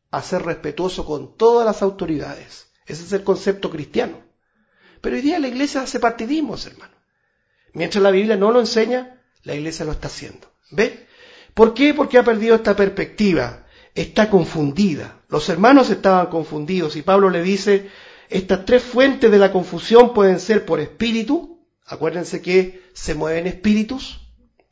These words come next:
Lo hemos estado hablando, Pablo lo dice, el Espíritu, el Espíritu Santo, dice claramente que en los últimos tiempos, estos son los últimos tiempos, algunos apostatarán de la fe,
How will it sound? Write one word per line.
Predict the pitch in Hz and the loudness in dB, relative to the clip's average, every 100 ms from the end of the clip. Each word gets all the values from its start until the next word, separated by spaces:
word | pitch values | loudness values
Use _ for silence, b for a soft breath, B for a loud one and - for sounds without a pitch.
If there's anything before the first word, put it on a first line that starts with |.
| - | -12
Lo | 147 | -8
hemos | 147 160 | -4 -4
estado | 165 - 170 175 | -6 0 2 2
hablando, | 175 190 214 226 | 2 2 2 2
Pablo | 185 170 | 2 2
lo | 160 160 | 0 2
dice, | 190 190 196 196 B B B | 0 2 0 0 B B B
el | 156 | -8
Espíritu, | 160 143 - 208 214 254 277 - | -8 -10 -6 -4 -4 -6 -10 -10
el | 139 | -14
Espíritu | - 143 147 180 | -12 -12 -12 -2
Santo, | 208 214 - 226 226 B B | 2 2 4 2 0 B B
dice | - 156 226 214 233 226 | -12 -2 -2 2 0 0
claramente | - 208 294 302 294 285 143 - 113 - _ _ _ _ _ | 2 6 6 6 6 4 0 -6 -12 -14 _ _ _ _ _
que | - | -8
en | 165 | -6
los | 151 - | -6 -2
últimos | 202 196 226 226 226 | -4 -2 0 0 0
tiempos, | 214 190 190 247 - - - | 0 0 2 -2 -2 -16 -6
estos | 196 196 - | -6 -6 -12
son | 135 | -10
los | 123 139 | -10 -10
últimos | 135 147 175 | -8 -6 -6
tiempos, | 214 220 240 254 b b b b b b b b b - | 0 0 0 -6 b b b b b b b b b 2
algunos | 170 165 196 262 254 254 | 2 4 0 0 0 2
apostatarán | 220 202 190 185 185 170 202 254 | 4 2 2 -2 0 2 2 4
de | 240 | 2
la | 214 | 2
fe, | 185 226 262 - - | 6 6 4 -2 -16